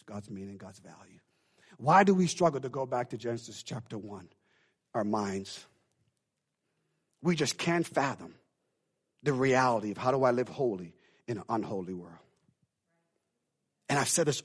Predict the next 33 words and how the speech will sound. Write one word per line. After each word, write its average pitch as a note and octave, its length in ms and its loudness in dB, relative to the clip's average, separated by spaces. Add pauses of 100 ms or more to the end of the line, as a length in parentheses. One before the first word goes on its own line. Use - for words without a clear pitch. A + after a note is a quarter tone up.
over D#3 260 2
and D3 100 0
over C3+ 220 -2
again. B2 280 -2
It A#2+ 80 -4
might B2+ 180 -4
sound C#3+ 120 -4
like C3+ 100 -2
I'm B2+ 80 -2
on A#2+ 60 -2
a G#2 60 -6
broken C#3 420 -4
record, B2 340 -6 (540)
but C#3 100 0
if B2 100 -8
you C#3 80 -4
read E3 320 0
your D3 140 -2
Bible, D3 680 -6 (840)
when D3+ 140 -2
he D3+ 80 2
created F3 560 2
Adam D#3+ 320 2
and D3+ 140 -2
Eve, E3+ 200 2
as C#3+ 140 -2
you D#3+ 100 -6
just D#3+ 240 -4
read, D#3+ 320 0 (380)
the F3+ 200 2
enemy G3 340 6
was F#3+ 220 4
there. G#3 500 4